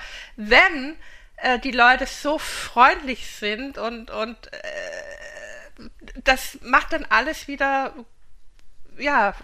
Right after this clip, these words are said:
dann tröpfelt vielleicht einmal eben ein, ein Tropfen von der Weinflasche, aber, äh,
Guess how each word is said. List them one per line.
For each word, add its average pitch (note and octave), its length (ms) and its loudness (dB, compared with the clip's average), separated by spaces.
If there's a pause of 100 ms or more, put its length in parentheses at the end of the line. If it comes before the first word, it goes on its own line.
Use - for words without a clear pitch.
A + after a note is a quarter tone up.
(260)
dann C4+ 440 0
tröpfelt D#4 480 -2
vielleicht A3 380 2
einmal G#3+ 360 2
eben A3 360 -6
ein, G3+ 300 -4
ein G#3 260 -6
Tropfen - 340 -6
von A3 160 0
der G#3 140 2
Weinflasche, G#3+ 760 2
aber, A3+ 340 2 (440)
äh, - 60 -20